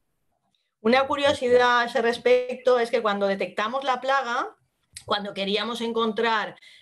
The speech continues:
parcelas que tuvieran Delotococcus, lo que hacíamos es seguir los caminos por donde pasaban la, los camiones o las camionetas con estas cajas para, para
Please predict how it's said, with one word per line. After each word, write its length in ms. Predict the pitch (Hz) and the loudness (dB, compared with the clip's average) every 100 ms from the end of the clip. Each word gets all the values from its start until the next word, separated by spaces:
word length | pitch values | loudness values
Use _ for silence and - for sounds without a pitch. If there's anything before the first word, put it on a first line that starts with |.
| _ | _
parcelas 480 | 185 190 220 220 233 | -4 0 0 0 -2
que 100 | 202 | -4
tuvieran 340 | 220 220 220 | 0 0 0
Delotococcus, 840 | 220 220 220 220 269 269 277 359 | 0 0 0 0 0 0 -6 -4
lo 120 | 208 196 | -4 -2
que 80 | |
hacíamos 520 | 196 196 240 254 269 262 | -2 -2 -2 -2 -2 -2
es 100 | 240 | -2
seguir 240 | 220 240 | -4 -2
los 180 | 214 196 | -2 -2
caminos 720 | 208 196 247 285 262 277 330 | -4 -2 -2 -2 0 0 -2
por 160 | 226 202 | -4 -2
donde 200 | 196 185 | -2 -2
pasaban 800 | 185 190 214 208 220 247 262 | -4 -4 -4 -2 -2 -2 -2
la, 240 | 214 208 202 | -2 -2 -2
los 220 | 202 196 | -6 -6
camiones 520 | 202 190 214 247 247 | -6 -4 -2 -2 -2
o 60 | 226 | -2
las 160 | 208 | -2
camionetas 500 | 196 190 190 214 539 | -4 -4 -2 0 -2
con 140 | - 214 | -2 -4
estas 320 | 202 214 208 | -4 -6 -4
cajas 340 | 330 - 214 | -4 -2 -6
para, 420 | - 190 185 180 175 196 | -4 -2 -2 -2 -6 -6
para 260 | 190 185 | -2 -2